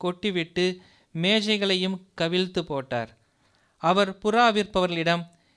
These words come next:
"இவற்றை இங்கிருந்து எடுத்துச் செல்லுங்கள், என் தந்தையின் இல்லத்தை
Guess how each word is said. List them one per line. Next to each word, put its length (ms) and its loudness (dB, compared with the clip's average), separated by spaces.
"இவற்றை 560 2
இங்கிருந்து 480 2
எடுத்துச் 420 2
செல்லுங்கள், 600 2
என் 220 0
தந்தையின் 420 2
இல்லத்தை 480 0